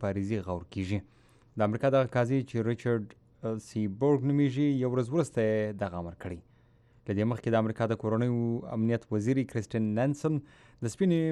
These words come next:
ماڼۍ لخوا له فشار او د امریکا په جنوبي سرحد کې د مهاجرو د وضعیت له کبله له خپلې دندې استعفا وکړه.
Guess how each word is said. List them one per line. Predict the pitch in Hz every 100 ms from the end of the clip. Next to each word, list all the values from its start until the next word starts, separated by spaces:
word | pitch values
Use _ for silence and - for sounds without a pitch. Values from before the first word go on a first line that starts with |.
| 151
ماڼۍ | 127 127 147
لخوا | 131 - 135
له | 127 113
فشار | 107 - 135 139
او | 123
د | 110 107
امریکا | 110 -
په | 110 107
جنوبي | 107 113 110
سرحد | 113 107
کې | 104
د | 98
مهاجرو | 95 98 139 143 139 120
د | 110 98
وضعیت | 101 104 151 98
له | 87
کبله | 101 107
له | 98
خپلې | - 98 92
دندې | 92 85
استعفا | - 95 90
وکړه. | 87 104